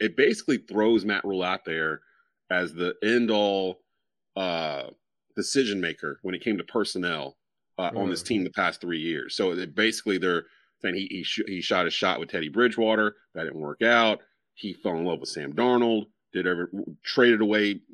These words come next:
Speaker 1: draft picks. That didn't work out. Landed on Baker Mayfield. That hasn't worked out. He led the charge to try to bring Deshaun Watson here.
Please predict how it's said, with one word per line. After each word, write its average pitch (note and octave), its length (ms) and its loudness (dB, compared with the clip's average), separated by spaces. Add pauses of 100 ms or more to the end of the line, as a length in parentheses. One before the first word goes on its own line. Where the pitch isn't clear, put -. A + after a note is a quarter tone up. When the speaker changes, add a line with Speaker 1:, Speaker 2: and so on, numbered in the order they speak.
Speaker 1:
draft B2 380 2
picks. B2 300 2
That A2+ 220 2
didn't A2+ 220 0
work A2+ 220 0
out. G#2 320 2 (260)
Landed G2 280 -4
on E2 120 -6
Baker D2+ 280 -8
Mayfield. C3 760 2 (380)
That G#2+ 260 4
hasn't A#2+ 320 -2
worked G#2+ 300 0
out. F#2+ 320 0 (340)
He C3 220 2
led B2 220 4
the A2 60 0
charge A2 360 0
to - 60 -10
try G2+ 160 0
to F#2 60 -2
bring F2+ 140 -2
Deshaun E2 320 -4
Watson A2+ 420 -2
here. A2+ 440 2